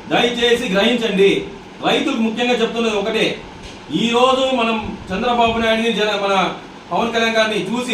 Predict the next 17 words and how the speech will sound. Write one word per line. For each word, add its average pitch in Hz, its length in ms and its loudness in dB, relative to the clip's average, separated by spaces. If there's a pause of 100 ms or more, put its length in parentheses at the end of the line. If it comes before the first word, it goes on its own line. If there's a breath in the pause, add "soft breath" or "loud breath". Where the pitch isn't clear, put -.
(120)
ఓటేసి 226 420 2 (380)
మన 180 180 0
ఇక్కడ 196 240 0
మన 185 100 2 (140)
అమర-, 220 240 0
మన 196 160 -2
ముంగ-, 233 260 0
ఉమ్మడి 226 300 0 (440)
అభ్యర్థి 220 300 2
అమర్నాథ్ 226 340 2
రెడ్డి 220 140 0
గారిని 196 200 0
గెలిపిస్తే 233 420 0 (500)
మన 208 100 0 (400)
పలమనేరు 240 380 2
నియోజకవర్గం 220 400 2
చాలా 208 160 2